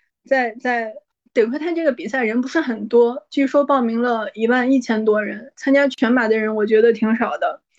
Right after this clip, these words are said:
因为我没有翡翠灰之力，就感觉站到了那个离开始的地方，我觉得就有二三十米吧，就很，很，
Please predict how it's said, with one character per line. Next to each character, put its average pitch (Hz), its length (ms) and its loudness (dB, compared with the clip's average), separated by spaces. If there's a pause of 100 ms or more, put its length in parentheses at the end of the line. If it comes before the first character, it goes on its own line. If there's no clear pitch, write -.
(300)
因 254 100 2
为 254 100 6
我 247 160 6
没 226 120 4
有 226 200 4
翡 226 220 0
翠 247 140 4
灰 240 160 2
之 233 100 -2
力， 240 220 4
就 208 300 2
感 214 220 -8
觉 214 300 2 (340)
站 240 220 2
到 233 160 4
了 220 140 0
那 214 280 -6
个 214 440 -2 (420)
离 226 800 -2 (480)
开 277 240 0
始 262 180 -2
的 208 120 -2
地 220 120 -4 (140)
方， 226 480 -2
我 247 80 0
觉 254 120 2
得 311 60 4
就 320 140 0
有 247 140 4
二 262 180 -2
三 302 180 0
十 277 120 -2
米 254 200 0
吧， 185 340 -10 (340)
就 233 280 4
很， 214 220 -2 (140)
很， 220 340 -2